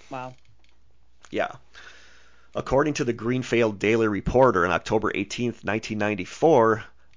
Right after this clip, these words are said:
Speaker 2: uh, Hancock County Detective Donnie Munden said, quote, "We can say at this time that the letter was written by Laura Morris's mother, Trudy Snedeker.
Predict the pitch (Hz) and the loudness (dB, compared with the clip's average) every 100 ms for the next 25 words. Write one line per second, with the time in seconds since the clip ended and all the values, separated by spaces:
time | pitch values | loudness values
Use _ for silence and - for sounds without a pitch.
0 | - - - - - 127 120 117 110 110 | -2 -2 0 -6 -10 -6 -6 0 0 0
1 | - 110 117 107 110 107 113 101 110 110 | -2 -2 0 -2 -2 -2 -4 -2 -2 0
2 | 107 101 127 131 123 117 107 98 - 107 | -2 2 2 2 -2 -2 -4 -4 -2 0
3 | 107 - - 123 110 - 131 156 160 147 | 0 -4 -8 -6 -6 -4 -2 -2 -2 -4
4 | - 117 120 110 98 107 117 104 107 110 | -2 -2 -2 -4 -2 -2 -2 -2 -2 0
5 | 117 - 110 107 98 101 113 110 101 107 | -2 -2 -2 0 0 0 2 2 0 -2
6 | 101 - 98 104 107 107 98 - 113 104 | -2 -6 -6 -2 0 -2 -6 -6 -6 -4
7 | - - 113 104 78 76 | -8 -4 -2 -2 -4 -8